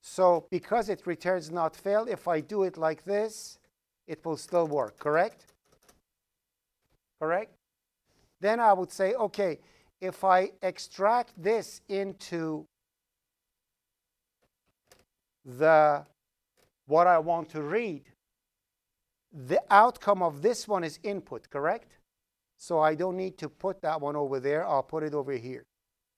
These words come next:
correct? And I know that ignore by itself returns the reference of the input, correct? So I'm gonna put this one over here too. Obviously, I'm gonna need, uh,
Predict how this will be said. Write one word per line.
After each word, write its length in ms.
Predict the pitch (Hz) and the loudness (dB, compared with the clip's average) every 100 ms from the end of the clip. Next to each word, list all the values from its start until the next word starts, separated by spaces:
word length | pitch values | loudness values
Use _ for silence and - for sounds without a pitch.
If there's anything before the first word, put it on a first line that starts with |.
| _ _ - | _ _ -6
correct? 440 | 139 175 240 - _ - - _ _ _ _ _ _ _ _ _ _ _ _ - | 0 0 0 -10 _ -20 -20 _ _ _ _ _ _ _ _ _ _ _ _ -6
And 160 | 180 | -2
I 160 | 180 180 | 0 0
know 240 | 190 247 | 0 0
that 260 | 233 190 185 - | 4 2 2 -4
ignore 680 | 208 147 165 185 240 240 208 | -6 -4 -4 -2 2 2 0
by 220 | 175 170 | 2 0
itself 520 | 170 - 214 202 160 165 | -2 0 2 2 2 -2
returns 480 | 175 - 202 208 | -4 0 0 0
the 120 | 202 170 | -2 0
reference 560 | 175 202 - 175 156 | 2 2 -2 -10 -8
of 160 | 165 143 | -8 -6
the 140 | 170 | -8
input, 360 | 226 - 139 - | -8 -8 -12 -8
correct? 460 | 147 165 240 _ _ _ _ _ _ _ _ _ _ _ _ _ | -2 -2 -2 _ _ _ _ _ _ _ _ _ _ _ _ _
So 380 | - 180 165 180 | -4 2 2 2
I'm 180 | 156 | 0
gonna 200 | 151 170 | -2 -6
put 240 | 165 180 - | -6 -10 -8
this 340 | 175 143 - | -8 -8 -6
one 160 | 160 160 | -4 -2
over 220 | 156 147 | -2 -4
here 320 | 131 156 151 | -6 -6 -8
too. 480 | 139 143 135 196 240 _ _ _ _ _ _ _ _ _ _ _ _ _ _ _ _ _ _ _ _ _ _ _ _ _ _ _ _ | -6 -4 -4 -4 -10 _ _ _ _ _ _ _ _ _ _ _ _ _ _ _ _ _ _ _ _ _ _ _ _ _ _ _ _
Obviously, 560 | - 156 156 156 - 165 | -2 0 0 -6 -6 -6
I'm 120 | 139 | -6
gonna 220 | 147 151 | -4 -6
need, 340 | 147 151 151 - | -6 -6 -8 -8
uh, 300 | - 135 131 | -4 -2 -2